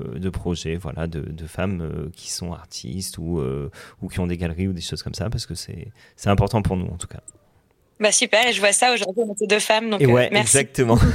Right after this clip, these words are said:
Speaker 1: <laughs> Et, euh, et je crois qu'alors, quand, quand t'as voulu lancer ta collection, euh, parce que nous, notre, on, on avait échangé, en fait, je crois, sur, euh, sur de, Twitter, d'ailleurs, euh, parce que tu cherchais quelqu'un pour, pour t'aider.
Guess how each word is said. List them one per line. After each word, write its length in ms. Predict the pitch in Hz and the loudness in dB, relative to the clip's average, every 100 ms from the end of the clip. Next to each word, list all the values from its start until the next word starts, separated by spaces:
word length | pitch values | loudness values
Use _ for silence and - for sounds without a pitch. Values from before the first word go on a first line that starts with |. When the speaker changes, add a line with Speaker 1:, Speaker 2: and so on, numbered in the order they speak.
| 120 156 - | 4 2 -2
Speaker 1:
<laughs> 440 | - - 196 - | -12 -10 -8 -2
Et, 260 | 160 139 139 | 4 6 8
euh, 220 | 131 101 - | 6 6 6
et 100 | 131 | 4
je 80 | - | 4
crois 160 | 185 | 2
qu'alors, 300 | - 151 135 | 4 4 4
quand, 240 | 123 131 - | 2 0 0
quand 160 | 127 143 | 0 2
t'as 100 | 147 | 4
voulu 160 | 139 135 | 2 2
lancer 300 | 135 127 131 | 2 2 2
ta 120 | 123 | 2
collection, 480 | 123 120 185 196 - 127 | 4 2 0 0 -2 2
euh, 440 | 117 113 107 104 | 4 6 4 2
parce 160 | 90 - | -2 -2
que 220 | 104 - - _ 98 - - | -2 -4 -10 _ -14 -14 0
nous, 240 | 143 147 | 4 6
notre, 500 | 139 107 - 107 95 62 | 4 2 0 0 0 0
on, 260 | 101 92 - | 0 -2 0
on 120 | 107 | 4
avait 220 | 104 113 | 6 6
échangé, 460 | 131 - 131 131 143 | 6 4 4 4 4
en 100 | 117 | 4
fait, 180 | - 117 | 2 -2
je 40 | |
crois, 140 | - 110 | 0 -2
sur, 280 | - 98 | -2 0
euh, 280 | 92 90 87 - | 2 2 2 -2
sur 220 | - 85 | -4 -6
de, 300 | - 69 64 - - | -6 -6 -6 -8 -6
Twitter, 320 | 95 90 131 | -4 0 2
d'ailleurs, 380 | 127 101 127 147 - - - | 4 4 2 0 -14 -20 -4
euh, 40 | - | 2
parce 160 | - | 2
que 80 | - | 4
tu 140 | 117 - | 2 2
cherchais 280 | 107 - | 0 0
quelqu'un 300 | 120 110 131 | 0 0 2
pour, 260 | 123 110 - | 2 0 0
pour 140 | - | -2
t'aider. 320 | 104 104 120 | 2 4 4